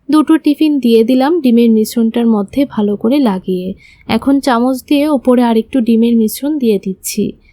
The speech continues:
এইভাবে আপনারা চামচ দিয়ে আস্তে আস্তে উপরে অল্প একটু দিয়ে দেবেন, তাহলে দেখবেন আরও ভালো লাগবে খেতে। কিছুক্ষণ পর উল্টিয়ে দিচ্ছি। যখনই একটা পিঠ হালকা কালার চলে এসেছে,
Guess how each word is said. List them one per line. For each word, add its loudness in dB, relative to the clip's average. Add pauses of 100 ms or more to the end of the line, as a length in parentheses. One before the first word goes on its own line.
(540)
এইভাবে 0
আপনারা -2
চামচ 0
দিয়ে 0
আস্তে -6
আস্তে -4
উপরে 0
অল্প -2
একটু -2
দিয়ে -2
দেবেন, -4
তাহলে -2
দেখবেন -2 (140)
আরও -2
ভালো -4
লাগবে -6
খেতে। -10 (520)
কিছুক্ষণ -2
পর 0
উল্টিয়ে 0
দিচ্ছি। -2
যখনই -2
একটা -6
পিঠ -6
হালকা -4
কালার -4
চলে -2
এসেছে, -4